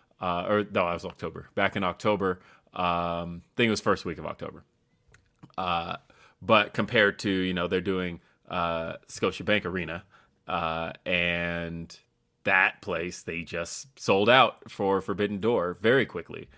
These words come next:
Uh, they sold it out in the pre-sale. And so, yeah, I think that it, it does come down to keeping an eye on what the market looks like. But I think for A E W, like I said, for Kansas City,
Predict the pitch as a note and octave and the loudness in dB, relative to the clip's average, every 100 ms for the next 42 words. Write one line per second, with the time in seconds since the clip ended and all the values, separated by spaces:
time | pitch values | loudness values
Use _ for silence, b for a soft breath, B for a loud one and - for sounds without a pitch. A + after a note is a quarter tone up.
0 | b b D#2+ E2+ F2+ - F2+ F2+ F2+ - | b b -4 -2 -2 -2 -2 0 -2 -4
1 | F2 A#2 A2+ - - - b - C#3 A3+ | -8 -6 -6 -6 -8 -12 b 0 8 10
2 | A#3+ A2 A#2+ C3 F3 D3+ D3+ C#3+ C3+ C#3 | 10 8 8 6 4 2 4 4 4 6
3 | C#3+ C#3 C3+ B2+ D#3 D3 C#3 A2 A2 G#2+ | 6 6 6 6 4 4 0 4 2 2
4 | G2+ G#2+ F#2+ F#2 E2+ b b - C#3+ B2+ | -2 -4 -2 -4 -8 b b -2 0 4
5 | A#2 G#2+ G2+ G#2 G2+ G2 F2+ F#2+ F#2 F2+ | 2 2 4 4 6 2 -2 -4 -4 -6
6 | F2 E2+ _ _ - A2 G#2+ G2 G2+ F#2+ | -8 -10 _ _ 2 2 2 2 4 4
7 | G#2 - F#2+ - - E2 E2 - _ _ | 2 -2 -4 -4 -10 -8 -10 -14 _ _
8 | _ G#2+ G#2 G#2 B2 A2 - G#2+ A2 A2+ | _ 2 4 4 0 -2 0 0 2 0
9 | G#2 G#2+ A2 A2+ G2+ G#2+ F#2 F#2 A#2 G2 | 2 2 6 4 4 -2 -4 -2 -2 -2
10 | F#2 A#2 G2+ F2+ | -2 -2 0 -2